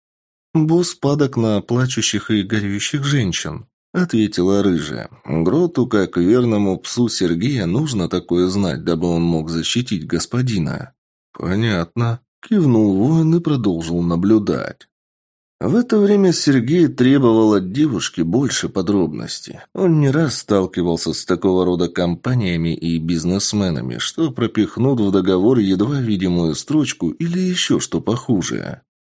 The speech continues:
Один раз он крупно попал из-за такого, но тогда на помощь пришел старый босс и помахал пальчиком нечестному бизнесмену. С тех пор Сергей гнобил всех подобных личностей с их фирмами, пока те не загибались.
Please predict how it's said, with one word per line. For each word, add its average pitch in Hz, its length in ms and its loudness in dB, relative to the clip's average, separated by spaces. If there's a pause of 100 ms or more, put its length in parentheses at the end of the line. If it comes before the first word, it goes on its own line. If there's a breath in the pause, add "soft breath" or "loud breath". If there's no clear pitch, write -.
(300)
Один 165 400 0
раз 190 320 2
он 120 240 2
крупно 135 480 2
попал 113 520 2
из-за 78 220 -4
такого, 85 720 -2
но 127 360 -4
тогда 117 360 0
на 107 120 2
помощь 120 360 0
пришел 95 460 0
старый 98 400 0
босс 107 460 -2
и 65 160 -4
помахал 82 640 -2
пальчиком 117 640 -2
нечестному 87 640 -2
бизнесмену. 82 1040 -4
С - 100 -14
тех - 240 -6
пор 170 240 2
Сергей 120 500 2
гнобил 107 540 2
всех - 340 -4
подобных 87 580 -2
личностей 92 640 -2
с - 120 -4
их 107 180 -2
фирмами, 71 500 -2
пока 147 460 -6
те 180 260 -4
не 160 100 2
загибались. 107 960 -4